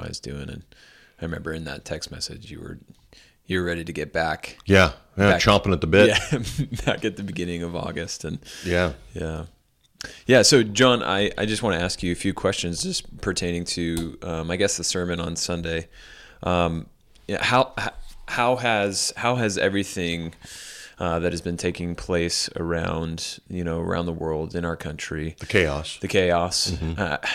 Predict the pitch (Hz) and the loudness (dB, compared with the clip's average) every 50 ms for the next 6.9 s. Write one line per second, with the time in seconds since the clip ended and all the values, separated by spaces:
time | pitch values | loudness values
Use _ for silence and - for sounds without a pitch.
0 | - - - - 104 98 98 95 90 - - - - - - - _ _ _ _ | -6 -6 -8 -4 -2 -2 0 -2 -2 -4 -8 -8 -10 -10 -10 -12 _ _ _ _
1 | - 80 87 95 107 113 120 127 127 117 110 104 98 - 104 98 95 92 87 - | -12 -4 2 4 6 6 6 6 4 2 0 -2 -2 0 2 2 2 2 2 0
2 | - 92 90 90 87 95 85 82 - - 87 73 62 80 87 82 80 - 85 87 | 0 0 0 0 0 -2 -4 -4 -4 -4 -4 -4 -4 -4 -6 -8 -8 -6 -4 -4
3 | 87 87 85 - - 87 82 82 80 - - - 87 80 76 - 87 87 - 82 | -4 -4 -4 -6 -4 -4 -4 -4 -4 -6 -8 -8 -6 -6 -4 -4 -4 -4 -4 -4
4 | 76 80 76 73 - - - 82 80 82 80 - - - - 87 85 80 80 80 | -6 -6 -6 -8 -8 -8 -6 -6 -6 -6 -8 -10 -12 -10 -6 -6 -6 -6 -6 -6
5 | 82 82 - - - - _ - - 90 80 85 85 82 82 80 80 80 - 76 | -6 -6 -6 -8 -10 -14 _ -14 -12 -10 -10 -8 -8 -8 -8 -8 -8 -8 -8 -10
6 | 82 87 - - 80 80 82 - - - - 82 87 - - - - | -10 -10 -12 -10 -8 -8 -8 -8 -10 -10 -10 -10 -10 -12 -14 -16 -20